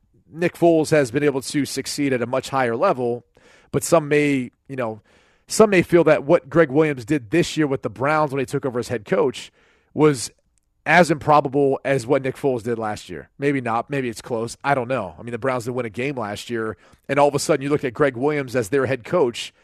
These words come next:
and he made that team look like all of a sudden it was a, you know, p-, potentially playoff contending team. I mean, heck, if not for a missed field goal against New Orleans in the beginning of the year,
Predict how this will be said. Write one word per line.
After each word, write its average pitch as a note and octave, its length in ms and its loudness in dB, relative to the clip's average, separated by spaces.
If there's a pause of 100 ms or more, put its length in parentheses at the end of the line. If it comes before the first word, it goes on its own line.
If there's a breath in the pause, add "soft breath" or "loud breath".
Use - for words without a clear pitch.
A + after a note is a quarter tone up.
(280)
and C#3 140 -2
he D3+ 120 -4
made D3+ 220 0
that C#3+ 160 2
team D3+ 260 -6
look C#3+ 160 -2
like C#3 160 0
all C#3+ 100 2
of B2 40 -12
a C3+ 60 -8
sudden C3 280 0
it C3 120 -4
was B2+ 180 -2
a, B2+ 400 0 (400 soft breath)
you B2+ 100 -6
know, A#2 140 0
p-, - 240 -16
potentially D#3+ 540 0
playoff D#3 440 2
contending C3 540 -6
team. D3 460 -12 (400)
I - 20 -10
mean, C3 140 -2
heck, E3 180 4
if - 140 -4
not D#3 160 0
for D#3+ 200 2
a B2 60 4
missed C#3+ 280 -4
field D#3+ 280 -2
goal C3 240 2
against B2+ 260 -6
New C3 100 -6
Orleans C3+ 440 -6 (300 soft breath)
in C#3 100 -6
the C#3 60 0
beginning C#3 220 0
of B2 60 -2
the A#2+ 140 -2
year, C#3 340 2